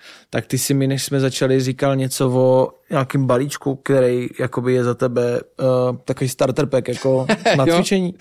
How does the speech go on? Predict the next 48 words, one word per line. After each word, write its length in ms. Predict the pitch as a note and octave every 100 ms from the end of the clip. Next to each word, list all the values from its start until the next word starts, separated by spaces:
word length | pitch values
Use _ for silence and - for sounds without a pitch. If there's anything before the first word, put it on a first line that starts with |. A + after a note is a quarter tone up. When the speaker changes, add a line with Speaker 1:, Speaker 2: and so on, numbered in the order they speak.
| F#3
Speaker 2:
<laughs> 140 | E3+
To 180 | G#3+ G3
je 100 | G#3
hezký 320 | G3 - G3
oslý 320 | G#3 - F#3
můstek. 600 | F3 F3 - C#3+ - -
Speaker 1:
Ne, 200 | D#3 F#3+
mě 120 | D4
to 120 | E4+ E4+
fakt, 180 | D4
já, 140 | A#3 A3+
mě, 160 | A3 A3 G#3+
jako, 220 | A3 A3
vím, 360 | G3 G#3 A3 A3
že 80 |
jsi 60 | G#3+
to 80 | A3
popisoval 340 | G#3 G3+ G#3
krá-, 280 | G#3 G3 F3+
v 80 | F3
krátkosti, 460 | F#3+ F#3 G#3 G3
ale 100 | F#3+
vlastně 240 | F3+ F3+ F#3+
mě 100 | F#3
to 100 | F#3
docela 360 | E3+ F3+ F#3
bavilo. 460 | G#3 F#3 F#3 A2+ - _ _ - -
Speaker 2:
Hele, 180 | - F3+
my 100 | F#3+
máme, 540 | F#3+ G3 F#3+ D#3+ A#2+ A2 -
mm, 440 | C3 B2 A#2 G#2 - _ _ _ _ -
máme 200 | F3+ F#3+
asi 160 | F#3 G3
jakoby 260 | F#3 F#3
dva 160 | D3+ E3
způsoby 460 | - E3+ D#3+ E3 D3+
aktuálně, 480 | D3 F3 E3 D#3+
jak 140 | D#3 D3
s 60 |
náma 220 | E3+ D3 D3+
můžeš, 460 | D3 D3 E3 D#3 -
jak 160 | C#3
s 40 | -
náma 160 | D3
můžeš 320 | D3 C#3 C#3+ D3
jako 140 | C#3+
něco 260 | D3 C#3+ D3+
provozovat. 560 | C#3+ C3 B2 A2 -